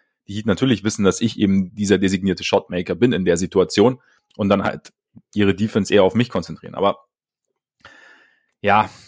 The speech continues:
ist, ist unfassbar irgendwie, wie es gelaufen ist. Und jetzt, Shams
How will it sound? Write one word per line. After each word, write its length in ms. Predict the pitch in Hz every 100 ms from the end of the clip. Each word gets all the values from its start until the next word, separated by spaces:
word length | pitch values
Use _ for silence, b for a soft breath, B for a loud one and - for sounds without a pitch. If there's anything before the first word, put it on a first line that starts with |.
| -
ist, 600 | 139 147 - - - - _ _ _ _ _ _ _ _ _ _ _ _ _ _ _ _ _ _ _
ist 200 | - 190
unfassbar 640 | - 180 175 110 - 98 98
irgendwie, 320 | 104 117 127
wie 60 | 135
es 120 | 131
gelaufen 360 | 117 117 135
ist. 340 | 110 165 - _ _ _ -
Und 340 | 113 110 107 _ _ _ _ _ _ _ _
jetzt, 300 | 127 135 - -
Shams 640 | 123 143 131 - -